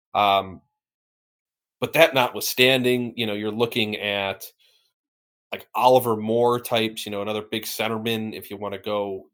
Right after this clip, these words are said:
the forward route, um, Matthew Wood, guys like that. Um, Dalibor Dvorsky is another one who I've seen, like,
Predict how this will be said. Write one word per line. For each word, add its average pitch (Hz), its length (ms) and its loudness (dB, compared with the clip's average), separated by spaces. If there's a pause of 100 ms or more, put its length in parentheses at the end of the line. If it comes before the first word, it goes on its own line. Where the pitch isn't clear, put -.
the 98 140 -20
forward 117 380 -4
route, 110 420 -6 (300)
um, 87 440 -12 (440)
Matthew 120 420 -4
Wood, 113 460 -4
guys 110 300 2
like 107 180 -4
that. 98 380 -2 (500)
Um, 87 560 -4 (1600)
Dalibor 123 360 2
Dvorsky 117 720 -4
is 104 120 -8
another 107 260 -2
one 107 420 -4 (840)
who 123 160 0
I've 107 140 0
seen, 127 400 -2
like, 101 340 -2